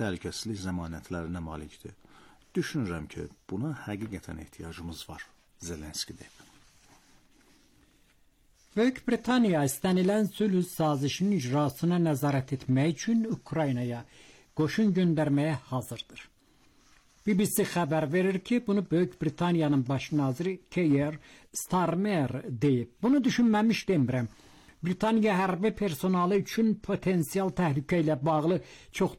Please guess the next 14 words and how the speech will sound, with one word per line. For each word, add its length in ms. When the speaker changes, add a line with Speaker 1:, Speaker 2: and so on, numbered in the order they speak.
Speaker 2:
dərin 300
məsuliyyət 580
hiss 220
edirəm. 340
Ukraynanın 680
təhlükəsizliyinin 800
təmin 380
edilməsində 640
istənilən 640
rol 260
bütün 260
Avropanın 640
təhlükəsizliyini 800
gücləndirməyə 720